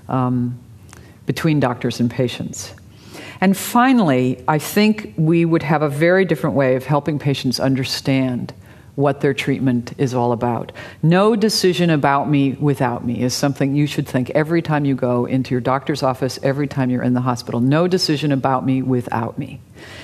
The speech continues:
We would make sure that patients understand the trade-offs involved in almost all medical care, and there are trade-offs. There are not just potential benefits, there are potential harms.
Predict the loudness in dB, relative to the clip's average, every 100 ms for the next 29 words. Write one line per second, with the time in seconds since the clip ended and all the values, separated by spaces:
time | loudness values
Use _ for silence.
0 | -20 -6 0 4 4 4 2 2 -4 -2
1 | 2 2 2 -2 -4 -4 -2 0 2 2
2 | 2 0 0 0 0 -2 -6 0 2 2
3 | 0 -4 -4 0 2 2 2 0 -2 -2
4 | 0 0 -2 -2 0 0 0 0 2 0
5 | -2 -2 0 2 0 0 -2 -4 -6 -4
6 | -2 0 2 2 2 0 0 -2 0 -2
7 | -6 -10 -12 -14 -20 -20 -20 -2 2 4
8 | 4 4 4 4 2 2 2 0 -4 -2
9 | 0 2 2 2 4 2 0 0 0 0
10 | -6 -10 -14 -20 -8 0 2 2 0 -2
11 | -2 -2 -2 -4 0 0 -2 -6 -8 -12